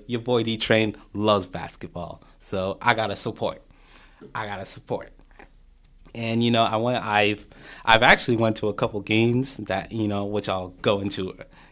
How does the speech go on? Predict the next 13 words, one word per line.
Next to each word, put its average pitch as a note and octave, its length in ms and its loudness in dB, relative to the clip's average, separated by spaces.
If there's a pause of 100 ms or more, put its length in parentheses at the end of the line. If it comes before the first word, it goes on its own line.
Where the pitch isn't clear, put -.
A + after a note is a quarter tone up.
(260)
or A#2+ 300 2
I'll G#2+ 240 2
go G#2+ 220 0
into G#2 240 -4
later. G2 420 -4 (460)
You G2+ 140 -4
know, F#2+ 100 -4
I - 20 -4
went G2+ 240 -4
to, G2+ 200 -2
uh, F2+ 220 -6
two B2+ 160 -6
games. G2+ 640 -4